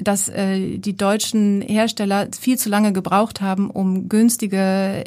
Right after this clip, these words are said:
Elektroantriebe auf den Markt zu bringen. Das ist nicht nachvollziehbar, aber vielleicht können wir daraus lernen, dass wir jetzt in allen anderen Branchen vorangehen und nicht hinterhergestottert kommen, wenn alle anderen schon so weit sind, sondern genau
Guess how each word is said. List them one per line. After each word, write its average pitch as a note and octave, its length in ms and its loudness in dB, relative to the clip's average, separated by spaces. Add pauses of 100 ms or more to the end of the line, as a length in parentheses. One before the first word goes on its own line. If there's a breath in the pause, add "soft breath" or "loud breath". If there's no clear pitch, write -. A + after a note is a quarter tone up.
(140)
Elektroantriebe F3+ 960 -2
auf D#3 80 -2
den E3 80 -2
Markt D3 260 -2
zu - 120 -10
bringen. - 340 -8 (560 loud breath)
Das G#3+ 180 2
ist A3 160 0
nicht G3+ 120 0
nachvollziehbar, G#3 800 0 (260 loud breath)
aber G#3 120 0
vielleicht G3+ 260 -2
können A#3+ 160 2
wir A3 80 2
daraus F#3 320 0
lernen, B3 320 4
dass G3+ 160 0
wir G3+ 80 -2
jetzt F#3+ 140 -4
in F#3+ 120 -2
allen F3+ 220 -2
anderen A#3 320 2
Branchen F#3 540 -2
vorangehen F#3+ 640 2
und F#3+ 180 -2
nicht A3 180 2
hinterhergestottert F#3+ 1000 -2
kommen, F#3 320 0
wenn F#3+ 160 -2
alle F#3 240 -4
anderen G#3+ 260 4
schon F#3 200 -2
so E3+ 120 -4
weit E3+ 220 -4
sind, A#3+ 320 0
sondern F#3 340 -2
genau F#3 380 0